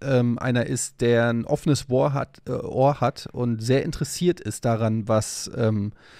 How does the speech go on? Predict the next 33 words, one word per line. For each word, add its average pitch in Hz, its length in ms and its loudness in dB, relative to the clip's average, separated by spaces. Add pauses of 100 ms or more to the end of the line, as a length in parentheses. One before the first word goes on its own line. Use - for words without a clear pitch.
(400)
was - 180 2
die 127 120 2
Leute 131 300 8
sagen. 139 180 6
Er 117 80 4
möchte 131 300 4
halt 120 240 4
wirklich 131 320 0
logischerweise, 117 560 2
wie 107 80 0
fast, - 580 -8
nehme 110 140 -2
ich - 80 -10
mal 110 80 -4
an, 101 100 -2
alle 117 400 0
Entwickler, 117 480 -2 (560)
ähm, 107 380 2 (180)
dass 110 180 4
es 113 100 -2
den 127 140 4
Leuten 123 320 4
gut 113 200 -4
gefällt. 139 420 -2
Aber 123 260 -2
ich 139 140 -4
hab 185 100 -2
das - 200 -4
Gefühl, - 240 -2
dass 156 180 0
er 147 80 0
sehr, 139 400 2 (600)
ähm, 120 480 2